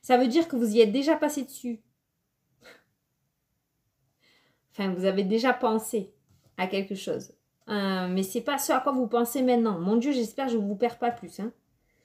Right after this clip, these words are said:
Mais c'est pas celui-là. Il y a autre chose prévue pour vous. Je dis toujours la même chose là, donc, euh, j'ai pas plus d'infos. <laughs> Allez, les Verseaux.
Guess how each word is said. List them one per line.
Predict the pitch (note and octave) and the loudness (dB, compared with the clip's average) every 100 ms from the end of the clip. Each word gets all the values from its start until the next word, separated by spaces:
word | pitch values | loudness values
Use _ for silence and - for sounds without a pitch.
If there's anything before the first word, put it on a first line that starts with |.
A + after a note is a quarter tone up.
| _ _ _ _ _ _ - | _ _ _ _ _ _ -8
Mais | G3+ G#3 | -2 -2
c'est | - A#3+ A3 - _ - | -2 2 2 0 _ -4
pas | B3+ C4 B3+ A#3+ A3+ A3 | 0 2 4 4 4 0
celui-là. | - A#3+ G3 G3 - _ _ _ _ _ _ _ _ _ _ _ _ - - | -2 -4 -4 -6 -20 _ _ _ _ _ _ _ _ _ _ _ _ -20 -2
Il | A3 | 4
y | |
a | A#3+ | 4
autre | A#3+ | 4
chose | B3 A#3+ | -2 -2
prévue | A3 G#3 | -6 -6
pour | G3 E3 | -8 -12
vous. | D3+ - _ - - - _ - | -14 -20 _ -4 -4 -4 _ -8
Je | F#3+ F#3 | -6 -4
dis | G3+ | -6
toujours | G3 G#3+ G3 | -4 -2 0
la | F#3+ | 0
même | F#3+ | -2
chose | G#3 A3 G#3 | -2 -4 0
là, | G#3 | 0
donc, | G3 F3+ F3+ | 0 -2 -4
euh, | F3 E3 D#3+ | -2 0 -2
j'ai | D#3+ F#3+ | -4 -6
pas | F#3+ | -8
plus | F#3 G3+ | -8 -8
d'infos. | F#3 F#3 F#3 C3 - | -6 -6 -8 -16 -18
<laughs> | - - - G#3+ F#3+ F#3 - - - - G#4 G#4 F4 C#4 B3 | -20 -20 -6 -6 -4 -8 -14 -20 -16 -6 -2 -2 -2 -4 2
Allez, | C#4 C#4 | 4 4
les | C4+ D4 | 4 6
Verseaux. | D4+ D#4+ - B3+ A#3+ | 6 6 2 0 0